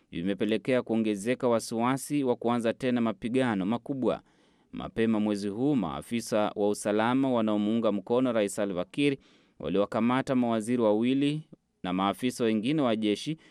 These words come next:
wanaomuunga mkono makamu rais Riek Machar, hatua inayoweka matatani makubaliano ya amani ya mwaka elfu mbili kumi na nane yaliyopelekea kumalizika kwa vita vya wenyewe kwa wenyewe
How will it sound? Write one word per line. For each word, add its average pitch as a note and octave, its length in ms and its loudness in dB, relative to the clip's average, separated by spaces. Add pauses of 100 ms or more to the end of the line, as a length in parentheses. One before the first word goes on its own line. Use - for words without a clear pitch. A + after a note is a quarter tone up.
(320)
wanaomuunga B2+ 640 2
mkono C#3+ 540 0
makamu B2 440 0
rais A#2 260 0
Riek G#2 320 -2
Machar, G2 580 -4
hatua F#3 520 0
inayoweka G2 640 0
matatani A#2 540 0
makubaliano A#2 640 0
ya G2+ 120 -2
amani A2+ 420 0
ya A2 60 2
mwaka A2+ 320 0
elfu G#2+ 240 -4
mbili G#2+ 280 0
kumi G2+ 240 -4
na F2+ 100 -2
nane B2+ 340 2 (440)
yaliyopelekea A2+ 840 0
kumalizika A2 680 0
kwa G#2 160 2
vita C3+ 320 -2
vya A2+ 180 0
wenyewe G#2 280 2
kwa G#2+ 160 -2
wenyewe A2+ 520 2